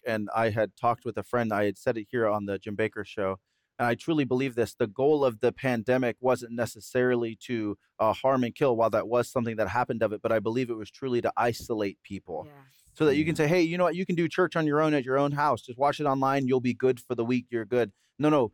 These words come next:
Speaker 1: brothers and sisters, we cannot forego the coming together and assembling together as believers.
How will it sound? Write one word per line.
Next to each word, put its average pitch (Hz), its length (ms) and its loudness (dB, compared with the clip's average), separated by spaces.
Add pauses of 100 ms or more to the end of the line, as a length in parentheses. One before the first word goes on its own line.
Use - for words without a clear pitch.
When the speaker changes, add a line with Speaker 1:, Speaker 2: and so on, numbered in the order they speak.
(140)
Speaker 1:
brothers 147 320 2
and 139 80 -4
sisters, 147 420 -4
we 135 140 -2
cannot 135 560 0
forego 139 640 2
the 120 180 -4
coming 147 360 -2
together 127 380 2
and 120 160 -2
assembling 135 640 -4
together 123 420 0
as 110 200 0
believers. 117 600 -4